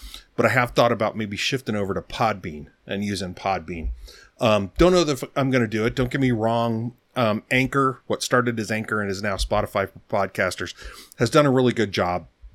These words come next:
I'm not complaining about that. It's just when they start getting rid of those tools, um, it, it does make it a little more complicated. It was always very, very easy to use, um, kinda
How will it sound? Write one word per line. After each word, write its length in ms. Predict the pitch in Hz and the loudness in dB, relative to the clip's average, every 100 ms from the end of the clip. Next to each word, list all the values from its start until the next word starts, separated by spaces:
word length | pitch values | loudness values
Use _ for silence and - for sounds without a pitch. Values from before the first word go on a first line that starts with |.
| - _ _ - - | -20 _ _ -20 -2
I'm 100 | 117 | 2
not 200 | 117 127 | 4 4
complaining 340 | 120 104 123 104 | 2 0 2 2
about 300 | 101 104 - | 2 2 4
that. 160 | 113 | 2
It's 100 | 98 | 2
just 220 | - 120 123 | -2 -2 -2
when 80 | |
they 80 | 113 | -2
start 240 | - 113 110 | -2 -2 -2
getting 240 | 127 127 | -2 2
rid 120 | 127 | 2
of 80 | 120 | 2
those 220 | 107 98 | -2 -4
tools, 580 | - 214 185 135 110 - - - - - | -6 4 6 6 2 -4 -14 -20 -14 0
um, 300 | 117 110 117 | 2 2 2
it, 160 | 131 127 | 0 2
it 140 | 127 - | 0 2
does 240 | 127 117 | 4 4
make 240 | 120 127 113 | 4 4 2
it 40 | |
a 40 | |
little 160 | 117 110 | 0 2
more 180 | 104 98 | 0 -2
complicated. 560 | - 123 120 - 92 | -2 -4 -4 -6 -4
It 100 | 110 | -4
was 120 | 113 120 | -2 2
always 240 | 117 92 | 2 0
very, 260 | 101 117 110 | 0 2 2
very 300 | 113 98 - | 0 -4 -6
easy 380 | 135 139 - 104 | -6 -2 0 -2
to 80 | |
use, 520 | 101 107 110 107 104 - - - - | -2 0 2 2 0 -6 -16 -16 -2
um, 220 | 107 104 | 0 0
kinda 320 | - 135 117 | 2 0 0